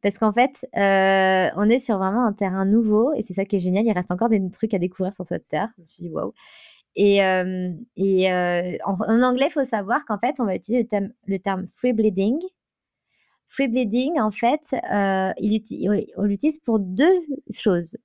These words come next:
Soit pour les femmes qui décident de ne pas du tout gérer leurs règles et de laisser le sang couler sur leurs jambes, euh, un peu comme un, quelque chose de militantiste, en fait. Mais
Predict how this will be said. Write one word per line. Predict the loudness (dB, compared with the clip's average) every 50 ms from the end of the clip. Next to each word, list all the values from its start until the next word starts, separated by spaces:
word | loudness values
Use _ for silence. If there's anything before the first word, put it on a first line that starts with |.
| _ _ _
Soit | -18 -6 0 2 4 4
pour | 4 2 2
les | 2 2 2
femmes | 2 2 2 2 2 0 -2 -4 -8 _
qui | _ -4 -2 0
décident | 0 0 0 0 0 -2 0 0 0
de | 0 0
ne | 0 0 0
pas | 2 2 4 4
du | 4 2 -2
tout | -2 0 0
gérer | 2 2 2 2 2 2
leurs | 2 2 2
règles | 2 0 0 0 -2 -4
et | -6 -4
de | -2 -2 -2
laisser | 0 0 0 0 0
le | 0 0
sang | -2 -2 -2 -2 -2 -2
couler | -4 -4 0 2 4 4 4
sur | 2 2 -2 -2
leurs | -2 -2 -2 -2
jambes, | 0 0 2 4 4 4 4 2 2 -2 -6 -20 -20 -20 -20 -20 -20 -20 -20 -14 _ -4
euh, | -2 -2 0 -2 -2
un | -2 -4 -4
peu | -2 0 -2 0
comme | 0 0 -2 -2 -2 -6 -8 -6
un, | -4 -4 -2 -2 -2 -4 -6 -8 -8
quelque | -10 -8 -6
chose | -4 -2 0
de | 0 0
militantiste, | 0 0 0 0 0 -2 -4 -4 -2 -2 -2 -2 -2 -2
en | -4 -4
fait. | -2 -4 -6 -6 _ _ _ _ _ _ _ _ _ _ _ _ _ _ _ _ _ _
Mais | -2 0 0 0